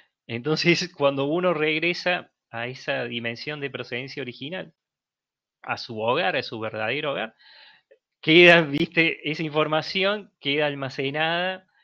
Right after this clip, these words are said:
en una gran nube, que sería la nube, no de esto que le llaman el éter, sino la nube personal de uno, y los archivos del, del alma de uno.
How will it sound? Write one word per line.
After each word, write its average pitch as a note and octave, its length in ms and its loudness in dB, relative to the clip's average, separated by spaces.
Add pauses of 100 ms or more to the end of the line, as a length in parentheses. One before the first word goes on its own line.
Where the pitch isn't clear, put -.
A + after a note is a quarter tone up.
(140)
en A2+ 220 -10
una C#3 380 -6
gran D#3 520 -2
nube, F#3 760 -4
que B2+ 120 -6
sería C#3 520 -4
la C#3 160 -2
nube, E3+ 680 -6 (260)
no A3 280 -2
de C#3+ 240 0
esto C#3+ 220 -8
que C3 100 -6
le B2+ 100 -6
llaman C#3+ 300 -6
el C#3 140 -6
éter, E3+ 240 -6
sino B2+ 240 -8
la B2+ 120 -2
nube D3 300 -2
personal C3 720 -4
de D3 120 -6
uno, G3+ 280 -8
y A2+ 100 -14 (440)
los C#3 140 -12
archivos D4+ 560 -6
del, A2+ 300 -8
del B2 240 -8
alma G#3 280 -8
de G#3 80 -8
uno. C#3+ 420 -10